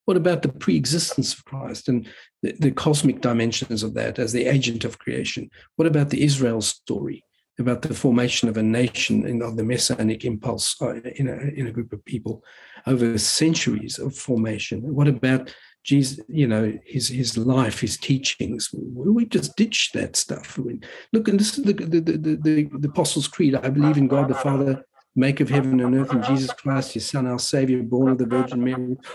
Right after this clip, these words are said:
"Oh, suffered under Pontius Pilate." I said, "Whatever happened to Jesus?" We took Jesus out the equation. We just jumped from one end to the other, extracting doctrine. And I think that's the problem.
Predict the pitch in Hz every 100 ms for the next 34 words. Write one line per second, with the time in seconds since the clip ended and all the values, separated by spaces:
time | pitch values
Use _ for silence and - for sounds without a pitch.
0 | - 277 311 311 147 - 180 - 139 139
1 | 156 147 139 143 180 - 247 339 302 202
2 | 175 190 220 277 302 277 - 294 302 285
3 | 320 359 427 370 151 - - - _ _
4 | - - _ - 226 277 - 311 370 -
5 | 190 151 135 - 123 113 - 98 - -
6 | - _ _ _ _ 196 233 - - 180
7 | 220 - 143 123 139 190 175 - 170 -
8 | 165 196 269 180 - - _ _ 143 147
9 | - - 208 - 170 139 208 208 - 107
10 | 127 151 202 214 226 214 - - - 254
11 | 143